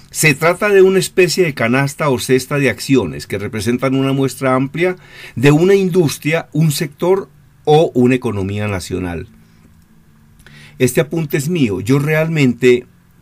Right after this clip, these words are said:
tengo proyectado en un futuro muy cercano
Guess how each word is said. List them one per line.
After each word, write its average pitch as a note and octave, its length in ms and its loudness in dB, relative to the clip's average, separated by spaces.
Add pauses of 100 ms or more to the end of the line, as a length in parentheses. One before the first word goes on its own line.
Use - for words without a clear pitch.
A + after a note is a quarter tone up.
(140)
tengo C3+ 300 2
proyectado A#2+ 880 -2 (280)
en G2+ 180 -4
un A#2+ 220 -2
futuro C3+ 440 0
muy D#3+ 220 2
cercano G2 640 -6